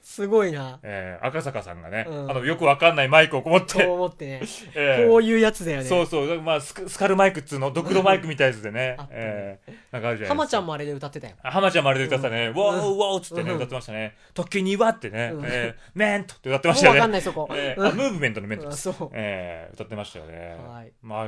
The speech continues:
Speaker 2: その、まあ、ウルトラソウル、まあ、いいですけど、
Speaker 1: うんうん。
Speaker 2: それでも違いますからね。
Speaker 1: うん。
Speaker 2: <laughs>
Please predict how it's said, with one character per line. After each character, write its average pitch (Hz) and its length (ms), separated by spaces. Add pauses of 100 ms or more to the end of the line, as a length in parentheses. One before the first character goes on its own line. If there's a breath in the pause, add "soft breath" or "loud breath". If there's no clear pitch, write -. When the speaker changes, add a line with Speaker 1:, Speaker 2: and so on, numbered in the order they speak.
Speaker 2:
そ 104 100
の、 113 60
ま 117 600
あ、 123 40
ウ 123 80
ル 139 100
ト 147 100
ラ 151 120
ソ 156 280
ウ - 20
ル、 110 140
ま 95 140
あ、 90 60
い 113 80
い 160 40
で 151 280
す - 100
け 98 120
ど、 120 80
Speaker 1:
う 107 220
ん 143 180
う - 20
ん。 120 40
Speaker 2:
そ 156 100
れ 170 80
で 151 80
も 127 60
違 151 360
い 233 40
ま 277 100
す - 80
か 110 100
ら 73 80
ね。 85 320
Speaker 1:
う 160 80
ん。 180 80
Speaker 2:
<laughs> 196 800